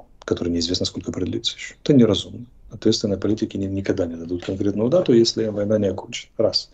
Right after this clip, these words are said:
Второе. Главное, что нам нужно сейчас, это реальное перевооружение вооружённых сил Украины, сил обороны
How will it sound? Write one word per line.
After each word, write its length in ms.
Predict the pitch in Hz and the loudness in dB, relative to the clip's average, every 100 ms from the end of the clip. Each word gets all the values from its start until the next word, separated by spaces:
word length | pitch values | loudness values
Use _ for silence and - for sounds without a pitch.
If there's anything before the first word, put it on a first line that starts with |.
| - - - - | -16 -14 -14 -18
Второе. 380 | - - 110 87 | -2 2 4 2
Главное, 360 | 85 135 160 147 | 2 2 2 -2
что 120 | 147 | -4
нам 140 | 143 | -6
нужно 260 | 151 175 113 | -6 -6 -6
сейчас, 360 | 92 92 90 82 | -6 -8 -10 -8
это 120 | 101 | -4
реальное 320 | 120 131 104 | -2 0 -2
перевооружение 540 | - 92 92 104 101 | -2 -4 -2 -2 -2
вооружённых 380 | 90 90 92 87 | -4 -6 -8 -8
сил 160 | - 107 | -10 -10
Украины, 400 | 104 123 156 131 | -4 -2 -2 -4
сил 180 | - 98 | -2 0
обороны 400 | 90 127 143 | 0 0 -2